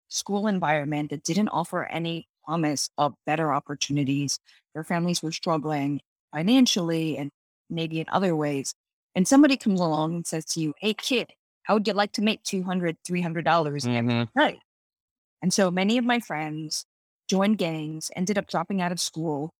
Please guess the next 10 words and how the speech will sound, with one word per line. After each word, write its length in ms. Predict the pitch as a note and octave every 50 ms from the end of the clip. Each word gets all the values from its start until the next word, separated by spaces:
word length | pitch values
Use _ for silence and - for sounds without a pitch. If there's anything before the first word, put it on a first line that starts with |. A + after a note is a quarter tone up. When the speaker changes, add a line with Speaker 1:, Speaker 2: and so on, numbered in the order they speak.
| _ _ - -
Speaker 1:
got 140 | E3 F#3
arrested 380 | G#3+ A3 G#3+ G#3 - - A3 -
for 100 | - G#3
gang-related 640 | F3+ F3+ F3+ F#3 G3 F#3+ F#3+ F3 E3+ E3 F3 E3 E3
activity, 800 | D#3 D#3+ - - - D#4 C#4 C4 F#3+ E3 D#3+ D#3+ D#3 D3+ D#3+ - _ _ _ _ _ _ _ _ _ _ -
and 180 | G#3 G3+ G3
went 200 | G3 F#3+ F#3 - -
to 320 | - - G#3 F#3 F3 E3
Rikers 420 | D#3+ D#3 D#3+ - - E3 D#3+ - - -
Island, 480 | F3+ G3 E3+ C3+ C3 - - - -